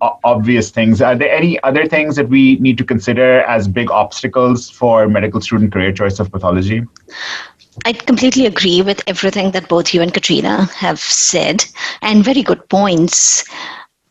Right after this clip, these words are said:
Speaker 2: At the societal level, the society does not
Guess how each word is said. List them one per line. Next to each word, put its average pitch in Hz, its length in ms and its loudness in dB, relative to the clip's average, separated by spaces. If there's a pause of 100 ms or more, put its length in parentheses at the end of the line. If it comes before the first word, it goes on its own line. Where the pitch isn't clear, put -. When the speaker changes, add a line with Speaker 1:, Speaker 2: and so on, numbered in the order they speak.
(540)
Speaker 2:
At - 220 -4
the 277 80 2
societal 175 580 0
level, 160 580 0
the 170 100 0
society 190 720 0
does - 380 0
not 180 320 0